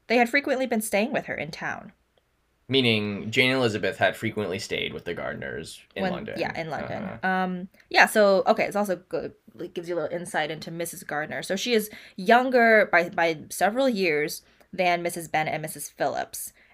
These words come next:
Speaker 1: And she's smart, she's elegant, and, um, the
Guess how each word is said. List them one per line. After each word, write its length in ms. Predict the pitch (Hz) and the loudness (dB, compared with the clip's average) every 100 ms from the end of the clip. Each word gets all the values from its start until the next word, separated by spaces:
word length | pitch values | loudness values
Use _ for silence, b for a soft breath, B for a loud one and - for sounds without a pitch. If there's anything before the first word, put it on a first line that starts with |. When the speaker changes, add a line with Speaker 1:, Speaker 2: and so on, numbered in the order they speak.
| - | -6
Speaker 1:
And 300 | 170 170 165 | -4 -4 -6
she's 340 | - 151 143 | -8 -8 -8
smart, 460 | - 320 311 302 302 | 0 6 8 6 4
she's 220 | - - | -2 0
elegant, 640 | - 240 226 247 240 233 233 | 2 2 4 6 6 6 0
and, 460 | 180 202 202 196 190 | 0 2 2 2 0
um, 520 | 185 180 175 170 165 | 2 2 2 -2 -6
the 140 | 160 | -6